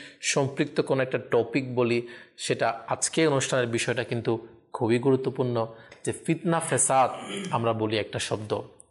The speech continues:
ফিতনা, হ্যাঁ, এই ফিতনা থেকে আত্মরক্ষা, নিজেকে কিভাবে হেফাজত করব, হ্যাঁ,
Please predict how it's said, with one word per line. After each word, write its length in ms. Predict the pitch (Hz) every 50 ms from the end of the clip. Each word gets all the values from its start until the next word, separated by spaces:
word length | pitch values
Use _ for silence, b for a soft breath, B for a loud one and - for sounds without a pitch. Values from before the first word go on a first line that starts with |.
| _ _ -
ফিতনা, 400 | - 131 - - 117 107 101 - - - _ _ _ _ _ _ _
হ্যাঁ, 180 | - 127 156 233 B B B B B B B B -
এই 60 | 135
ফিতনা 560 | 127 - - - 185 170 175 - 185 190 202 202
থেকে 320 | 202 196 185 190 190 185 185 -
আত্মরক্ষা, 800 | - 143 135 - - - 208 185 160 - - - - 120 104 98 98 -
নিজেকে 320 | 127 127 135 127 139 156 170
কিভাবে 500 | 165 - 147 143 160 160 156 170 180 175 175 B B B B - -
হেফাজত 500 | 139 - - 135 143 143 156 196 190 190 -
করব, 360 | 156 127 113 104 104 104 107 - - - -
হ্যাঁ, 220 | - 165 196 302